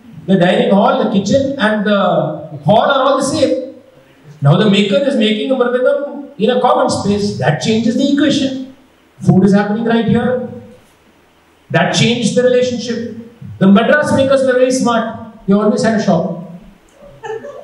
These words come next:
So the player had to come to the shop. The Tanjavur guys came in from Tanjavur, took a long time to realize the benefits of a shop. It professionalized them.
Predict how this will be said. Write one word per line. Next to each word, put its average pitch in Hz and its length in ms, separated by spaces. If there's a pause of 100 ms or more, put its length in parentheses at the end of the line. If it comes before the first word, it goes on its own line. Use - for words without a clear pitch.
(1600)
So 262 240
the - 140
player 262 260
had 277 160
to 277 40
come 294 140
to - 120
the - 60
shop. 254 360 (680)
The 220 80
Tanjavur 277 520
guys 262 460
came 247 180
in 269 100
from 262 140
Tanjavur, 233 760
took 269 120
a 262 80
long 294 400
time 302 200
to 277 80
realize 269 360
the - 80
benefits 262 400
of 240 60
a 214 100
shop. 190 520 (480)
It 202 120
professionalized 240 600
them. - 480